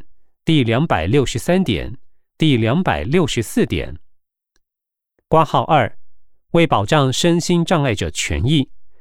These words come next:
卫生福利部身心障碍者权益保障推动小组已协调各部会落实办理身心障碍者权益保障事项。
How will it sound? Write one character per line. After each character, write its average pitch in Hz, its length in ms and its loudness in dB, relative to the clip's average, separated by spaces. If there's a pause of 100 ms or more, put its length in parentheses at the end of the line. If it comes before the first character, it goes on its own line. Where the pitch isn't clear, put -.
(280)
卫 240 160 4
生 220 220 0
福 131 180 0
利 151 120 0
部 123 280 0
身 190 300 0
心 190 220 -2
障 175 200 0
碍 139 120 0
者 92 220 -2
权 117 320 -2
益 156 140 0
保 82 220 -4
障 117 200 0
推 165 200 -2
动 156 160 0
小 104 240 -2
组 98 340 -4 (320)
已 127 200 2
协 143 200 -2
调 117 240 -2
各 196 220 2
部 143 120 -2
会 113 320 0 (180)
落 196 200 4
实 - 180 -2
办 160 240 2
理 87 280 -4
身 190 280 0
心 180 280 0
障 180 200 0
碍 135 140 0
者 90 220 -4
权 104 360 -2
益 151 180 0
保 67 240 -4
障 104 220 0
事 127 280 0
项。 - 360 -2